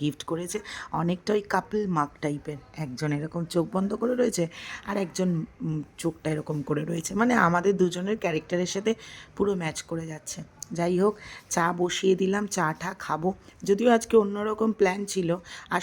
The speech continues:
সব কিছু তারপরে একটু অন্যরকমই হয়ে গেছিলো। চলো, চা টা খেয়ে নিই। Amazon থেকে এটা অর্ডার করেছিলাম, এই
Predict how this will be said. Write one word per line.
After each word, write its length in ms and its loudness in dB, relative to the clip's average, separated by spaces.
সব 140 0
কিছু 160 -2
তারপরে 460 2
একটু 240 -6
অন্যরকমই 600 -2
হয়ে 200 -6
গেছিলো। 260 -6
চলো, 160 0
চা 180 -2
টা 80 -6
খেয়ে 280 -6
নিই। 100 -10
Amazon 380 8
থেকে 200 8
এটা 180 6
অর্ডার 260 6
করেছিলাম, 440 4
এই 80 4